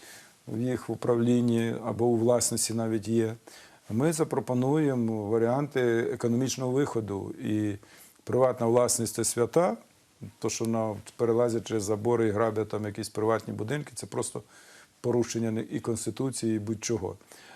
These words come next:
Але я повинен сказати: не трогайте, м, людей, які бідують. Їм від вашого управління, правління їм все бідніше і бідніше. Тому що я не думаю, що тр-, я не думаю, що ця влада ризикне, як ви сказали.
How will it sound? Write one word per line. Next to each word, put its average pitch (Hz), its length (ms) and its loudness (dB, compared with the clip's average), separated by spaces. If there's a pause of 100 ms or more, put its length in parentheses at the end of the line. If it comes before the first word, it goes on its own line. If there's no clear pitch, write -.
(160)
Але 139 460 4
я 143 140 6
повинен 135 240 2
сказати: 135 640 2
не 127 140 2
трогайте, 147 500 2
м, 123 100 0 (600)
людей, 143 320 2
які 135 240 0
бідують. 117 540 0
Їм 113 260 0 (600)
від 120 80 0
вашого 131 440 2
управління, 123 840 0 (120)
правління 120 520 0
їм 110 120 -4
все 123 180 -4
бідніше 135 520 -2
і - 20 -2
бідніше. 110 520 -6
Тому - 140 -10
що - 160 -10 (920)
я 127 320 0 (140)
не 127 260 -2
думаю, 143 320 2
що - 140 -4
тр-, 117 380 -4
я 139 140 4
не 156 60 4
думаю, 165 220 6
що 143 260 4
ця - 180 4
влада 139 340 4
ризикне, 151 640 4
як 147 160 2
ви 135 80 0
сказали. 113 500 0